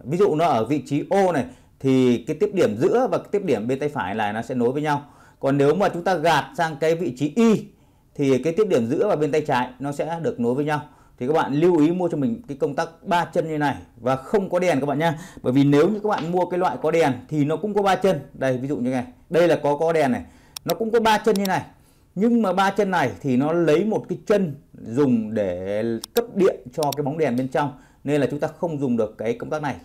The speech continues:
mà chúng ta cần phải dùng cái công tắc này. Các bạn cũng có thể là mua cái loại công tắc, à, ba trạng thái. Cái này là hai trạng thái này, cái này là ba trạng thái này. Có nghĩa là, à, Y này thì là giữa nối với bên tay trái này,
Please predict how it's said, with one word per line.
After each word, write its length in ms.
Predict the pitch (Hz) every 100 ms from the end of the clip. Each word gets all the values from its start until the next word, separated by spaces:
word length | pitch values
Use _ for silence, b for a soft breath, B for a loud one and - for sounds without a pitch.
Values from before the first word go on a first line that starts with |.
| -
mà 220 | 113 104 - _ -
chúng 120 | 127
ta 100 | 143 139
cần 180 | 143 117
phải 100 | 104
dùng 160 | 110 104
cái 100 | 120
công 120 | 131
tắc 140 | 143 139
này. 140 | 104 B B B B B
Các 80 | 190
bạn 200 | 202 139
cũng 140 | 185 190
có 100 | 196
thể 240 | 208 135
là 120 | 123
mua 280 | 143 185 180
cái 180 | 175 175
loại 260 | 180 151
công 200 | 131 160
tắc, 320 | 156 196 - -
à, 340 | 151 151 147
ba 220 | 190 190
trạng 200 | 185 143
thái. 280 | 135 131 170 - -
Cái 80 | 170
này 140 | 165
là 80 | 139
hai 180 | 151 160
trạng 160 | 156
thái 220 | 131 120 156
này, 140 | 135 -
cái 80 | 156
này 100 | 131
là 60 |
ba 160 | 127 139
trạng 140 | 139
thái 220 | 120 113 147
này. 120 | 123 - _ b b _ -
Có 100 | 120
nghĩa 180 | 151
là, 240 | 170 127 - B
à, 200 | - 110 104 - _
Y 240 | - 185 165
này 140 | 123 - -
thì 160 | 113
là 280 | 113 110 104 98 -
giữa 320 | 117 123 170 185
nối 240 | 151 151
với 120 | 170
bên 120 | 170
tay 100 | 151
trái 260 | 147 123 139
này, 160 | 135